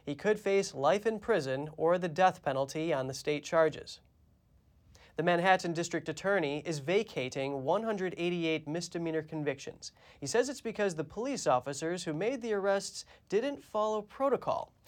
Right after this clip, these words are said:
New York's police commissioner said the eight officers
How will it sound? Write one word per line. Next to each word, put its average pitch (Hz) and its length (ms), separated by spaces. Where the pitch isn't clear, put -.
New 185 120
York's 254 260
police 214 320
commissioner 147 640
said 190 300
the 156 140
eight 220 160
officers 151 720